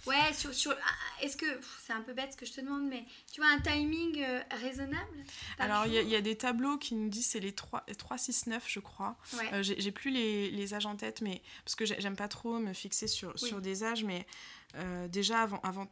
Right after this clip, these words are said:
Speaker 2: alors idéalement,
Speaker 1: Hmm.
Speaker 2: moi j'aime pas être dans les id-, les
Speaker 1: Oui,
Speaker 2: idéaux
Speaker 1: on
Speaker 2: parce
Speaker 1: est
Speaker 2: que
Speaker 1: d'accord, hein,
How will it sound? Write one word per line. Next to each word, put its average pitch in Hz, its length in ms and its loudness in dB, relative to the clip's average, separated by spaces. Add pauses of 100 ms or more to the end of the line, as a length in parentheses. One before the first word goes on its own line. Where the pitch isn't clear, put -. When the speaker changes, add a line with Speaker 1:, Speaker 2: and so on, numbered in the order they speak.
(140)
Speaker 2:
alors 180 220 -4
idéalement, 196 560 -4 (440)
Speaker 1:
Hmm. 226 160 -8
Speaker 2:
moi 175 80 -10
j'aime 160 180 -6
pas 180 140 -4
être 180 80 -4
dans 185 100 -4
les 170 240 -4
id-, 170 80 -14 (640)
les 170 80 -6
Speaker 1:
Oui, 277 100 4
Speaker 2:
idéaux 254 180 2
Speaker 1:
on 247 40 -6
Speaker 2:
parce 175 160 4
Speaker 1:
est - 20 0
Speaker 2:
que 240 60 4
Speaker 1:
d'accord, 247 320 4
hein, 233 100 4